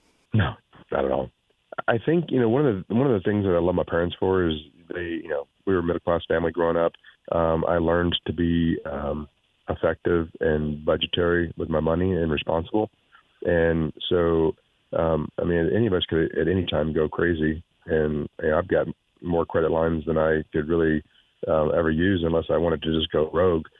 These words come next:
But, um, I just keep the same, the key, same fundamentals that I learned growing up.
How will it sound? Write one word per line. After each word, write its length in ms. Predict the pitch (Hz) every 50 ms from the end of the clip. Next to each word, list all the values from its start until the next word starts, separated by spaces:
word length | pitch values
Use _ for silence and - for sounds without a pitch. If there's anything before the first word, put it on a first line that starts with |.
| _ _ _ _ _ _
But, 280 | - 87 85 80 78 - _ _ _ -
um, 460 | 85 85 80 80 80 78 76 73 71 - _ _ _ _ _ _ _ _
I 80 | 90 90
just 240 | - - 101 - - -
keep 140 | 107 90
the 100 | - 87 - -
same, 360 | 98 92 90 90 87 87 - _ -
the 100 | 78 87
key, 200 | - - - 80 -
same 260 | - 95 90 87 78 -
fundamentals 560 | - 92 85 78 76 80 87 92 92 87 78 80
that 100 | 80 78
I 80 | 80
learned 300 | 78 82 87 90 87 82
growing 280 | 85 87 85 80 78 82
up. 220 | 92 92 85 82